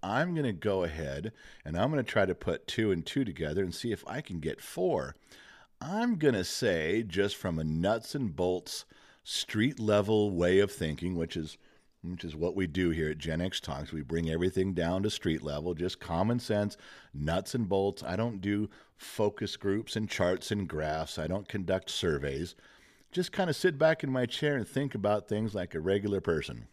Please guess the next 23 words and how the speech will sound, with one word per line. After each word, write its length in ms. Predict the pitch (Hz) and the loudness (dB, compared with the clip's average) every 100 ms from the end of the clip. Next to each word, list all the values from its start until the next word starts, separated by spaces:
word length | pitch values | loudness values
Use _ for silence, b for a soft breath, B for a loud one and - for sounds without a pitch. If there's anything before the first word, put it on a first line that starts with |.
| _ _ _ _ _ _ - - B B B B | _ _ _ _ _ _ -20 -20 B B B B
And 360 | 101 90 87 82 | -2 0 0 0
the 120 | 82 | -4
conclusions 960 | - - 85 - - 185 160 76 71 92 | -4 -4 -4 -2 2 4 4 0 -2 -2
that 100 | 80 | -2
I 140 | 73 | -2
came 280 | 73 - 69 | -4 -6 -6
up 180 | 65 65 | -6 -8
with 220 | 69 92 | -8 -4
are 80 | - | -6
pretty 340 | - 180 190 | -4 -4 -2
simple. 480 | 107 180 185 71 57 B B B B B _ | -2 -2 -2 -4 -10 B B B B B _
I'm 220 | 151 208 | 2 2
thinking 600 | - 85 76 87 85 98 | 2 0 0 -2 -2 -2
that 300 | 85 80 78 | 0 0 0
if 200 | 82 73 | -4 -6
they 340 | 71 78 101 123 | -4 2 2 2
can 480 | - 92 85 80 78 | -2 -4 -2 -4 -6
forgive, 840 | - 78 65 104 92 78 85 - b b b b | -4 -6 -2 4 4 2 -4 -12 b b b b
you 80 | 78 | -6
know, 180 | 76 73 | -6 -8
ten 460 | - - 135 131 127 - | -6 -2 0 0 -2 -4
million 680 | 82 90 107 110 104 87 | 0 4 4 4 0 -2
kids 680 | 82 - 135 90 73 90 - | -4 0 4 4 2 -6 -12